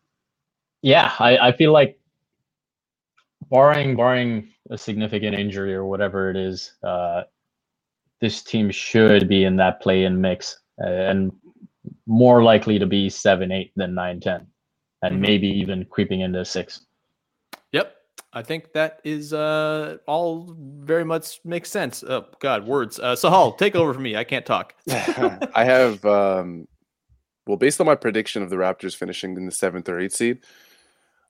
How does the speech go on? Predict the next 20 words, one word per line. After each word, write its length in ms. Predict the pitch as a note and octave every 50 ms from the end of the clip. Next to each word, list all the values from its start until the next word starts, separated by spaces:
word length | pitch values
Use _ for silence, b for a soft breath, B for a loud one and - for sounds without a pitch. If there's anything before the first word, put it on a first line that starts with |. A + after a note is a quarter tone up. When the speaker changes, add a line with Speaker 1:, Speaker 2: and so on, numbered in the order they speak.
| b -
Speaker 3:
I'm 80 | A2+ C3+
gonna 180 | G3 G#3+ G3 D#3
have, 320 | C3 A#2 B2 A#2+ G#2 - - _ _ -
I'm 60 | B2 B2+
gonna 100 | C#3 C3+
go 60 | C3+
with 80 | B2+
the 80 | - G#2
classic 440 | - - - G2 G2+ - - G2 -
forty-one 600 | - - - G#2 G2 F#2+ G2 G2 F#2 F2+ F2+ F2+
and 120 | F2 E2+
forty-one 500 | - - G2 F2+ F2+ F2 E2+ E2+ E2+ E2+
record. 420 | E2+ E2+ E2+ - - - - - -
So 120 | - F2+
I'm 80 | F2+ F#2
gonna 140 | G2 G2
take 220 | F#2+ - G2 F#2+ -
the 100 | - F2+ -
Speaker 2:
<laughs> 60 | G2
Speaker 3:
over. 320 | G#2+ A2 A#2 A#2 C#3+ D3+